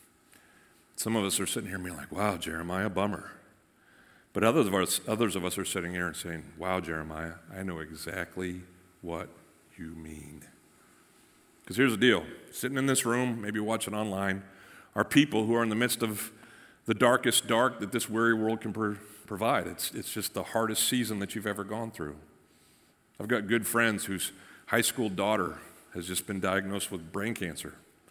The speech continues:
And they're walking through the steps that they know to do, but there's not a whole lot that they can do except pray and trust that God will heal. I'm talking with spouses who are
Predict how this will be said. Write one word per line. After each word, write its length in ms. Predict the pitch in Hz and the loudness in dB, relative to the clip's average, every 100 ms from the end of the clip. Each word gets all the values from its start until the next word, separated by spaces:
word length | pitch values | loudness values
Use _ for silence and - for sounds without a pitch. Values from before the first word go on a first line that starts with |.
| - - _ - | -20 -20 _ -2
And 100 | 120 | 2
they're 80 | |
walking 320 | 131 123 131 123 | 6 6 4 2
through 160 | 143 | 0
the 80 | 127 | 2
steps 320 | - 139 127 | 2 2 2
that 120 | 113 | -2
they 100 | 123 | -2
know 140 | 123 127 | 0 0
to 80 | 127 | 2
do, 340 | 127 123 127 - - - - - - _ _ _ - | 2 2 -2 -8 -18 -20 -20 -20 -20 _ _ _ -8
but 240 | 107 120 - - - - | 2 2 2 -10 -16 -8
there's 160 | 107 | -2
not 160 | 151 147 | 4 6
a 40 | |
whole 140 | 131 143 | 6 6
lot 180 | 143 131 | 6 4
that 100 | 117 | 2
they 120 | 143 | 2
can 140 | 139 | 4
do 180 | 139 175 | 6 6
except 360 | 95 - 107 - | 6 0 -4 -4
pray 340 | 113 104 120 | 0 2 2
and 260 | 135 117 95 | 0 -4 -6
trust 300 | - 104 - | -4 -4 -4
that 100 | 101 | -6
God 220 | 98 95 | -6 -4
will 80 | 101 | -4
heal. 260 | 107 - - - - _ _ _ _ _ _ _ _ _ _ _ - | -6 -8 -12 -20 -20 _ _ _ _ _ _ _ _ _ _ _ -10
I'm 80 | 101 | -2
talking 340 | 123 110 107 | 4 4 4
with 100 | 104 | 0
spouses 760 | - - 120 123 92 78 - - - - - - - - - - _ _ | 0 2 4 2 0 -4 -6 -8 -12 -20 -20 -20 -20 -20 -20 -20 _ _
who 160 | 117 | 4
are 200 | 110 104 | 8 6